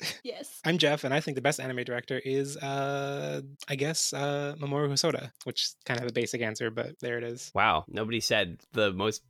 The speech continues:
Speaker 3: the, maybe, maybe not the most basic answer, but close to it, which is my answer.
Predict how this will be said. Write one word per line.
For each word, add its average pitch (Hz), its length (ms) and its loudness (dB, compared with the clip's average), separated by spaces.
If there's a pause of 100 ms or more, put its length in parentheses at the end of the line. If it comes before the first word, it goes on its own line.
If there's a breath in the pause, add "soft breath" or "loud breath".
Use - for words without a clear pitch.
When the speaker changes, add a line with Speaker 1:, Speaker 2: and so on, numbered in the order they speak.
(100)
Speaker 3:
the, 85 140 -8
maybe, 98 560 -2
maybe 120 480 0
not 110 220 0
the 123 120 2
most 104 260 0
basic 92 280 -2
answer, 87 280 -4
but 90 160 -4
close 101 260 0
to 110 120 2
it, 85 140 2
which 85 160 -4
is 82 80 -10
my 98 160 2
answer. 80 420 -4